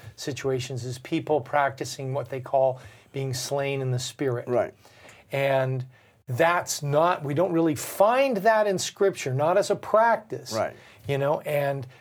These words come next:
Speaker 1: but yet it's just become stock and trade
Speaker 2: Right.
Speaker 1: for televangelists, people on T V, and, you know, they lay the, practice the laying on of hands,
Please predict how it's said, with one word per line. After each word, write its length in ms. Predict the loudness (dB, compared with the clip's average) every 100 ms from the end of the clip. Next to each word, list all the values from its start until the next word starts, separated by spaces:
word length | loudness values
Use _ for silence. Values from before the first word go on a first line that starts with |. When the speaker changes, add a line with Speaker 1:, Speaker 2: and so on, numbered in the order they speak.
| _
Speaker 1:
but 160 | -2
yet 180 | 2 2
it's 280 | 2 -4 -8
just 340 | -2 -2 0
become 340 | -2 -2 -2 -2
stock 440 | 0 4 4 2
and 100 | -4
trade 580 | -2 2 4 2 0 -6 -6
Speaker 2:
Right. 260 | -4 -4 -6
Speaker 1:
for 800 | 0 2 4 4 2 0 -2 -8 -14 -14 0
televangelists, 1000 | 4 6 6 6 4 4 2 2 2 0
people 260 | -2 0
on 200 | 0 0
T 200 | -2 -2
V, 400 | 0 2 2 2
and, 120 | 0 -4 -10 -20 -8
you 60 | -2
know, 40 | 0
they 140 | 2
lay 220 | 2 2
the, 200 | 2 -2 -4
practice 400 | 0 0 0 -4
the 80 | -2
laying 260 | 0 0 2
on 160 | 0
of 80 | 0
hands, 540 | 0 2 4 4 0